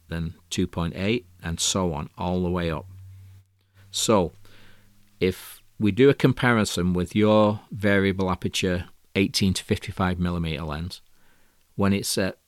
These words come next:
full zoom at fifty-five millimeters, the best it can achieve is five point six, F five point six. Now compare that with a f-, prime lens, which is fifty millimeters,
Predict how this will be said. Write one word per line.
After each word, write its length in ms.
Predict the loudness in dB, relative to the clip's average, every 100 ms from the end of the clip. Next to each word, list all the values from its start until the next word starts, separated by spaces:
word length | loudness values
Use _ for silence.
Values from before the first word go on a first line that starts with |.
| -20
full 320 | 4 4 6
zoom 360 | 4 2 2
at 100 | -2
fifty-five 600 | -4 -8 -8 -6 -4 -2
millimeters, 680 | -2 -4 -4 -6 -8 -10 -12 -12
the 80 | -12 -12 _
best 280 | 0 0 0
it 100 | -2
can 140 | 0 -2
achieve 580 | 0 -2 0 -2 -6 -10
is 200 | -8 -8
five 400 | -6 -2 -2 -2
point 260 | -4 -4 -4
six, 480 | -6 -6 -10 -14 -12
F 160 | -10 -10
five 480 | -12 _ -6 -6 -6
point 240 | -8 -8
six. 380 | -10 -12 -18 -20 _ _ _ _ _ _ _ _ _ -6
Now 80 | -6
compare 560 | -2 -4 -2 0 2 2
that 240 | 2 0 -2
with 400 | 0 0 -2 -8 _
a 40 |
f-, 240 | -12 -12 -18
prime 400 | 0 2 4 4
lens, 400 | 2 0 -4 -4
which 240 | -6 -6 -8
is 100 | -6
fifty 340 | -6 0 2
millimeters, 720 | 2 2 0 -4 -6 -10 -12